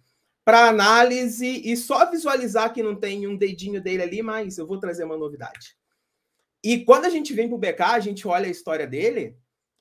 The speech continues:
é, ele já tá vi-, ele tem vinte, vinte anos de história que bebe aí do Google, né? Então, o Google tá há vinte anos aí em G C P,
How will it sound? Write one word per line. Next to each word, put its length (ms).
é, 600
ele 120
já 120
tá 200
vi-, 200
ele 160
tem 240
vinte, 540
vinte 480
anos 320
de 80
história 420
que 120
bebe 380
aí 120
do 140
Google, 440
né? 220
Então, 180
o 80
Google 380
tá 640
há 140
vinte 360
anos 300
aí 140
em 100
G 160
C 220
P, 420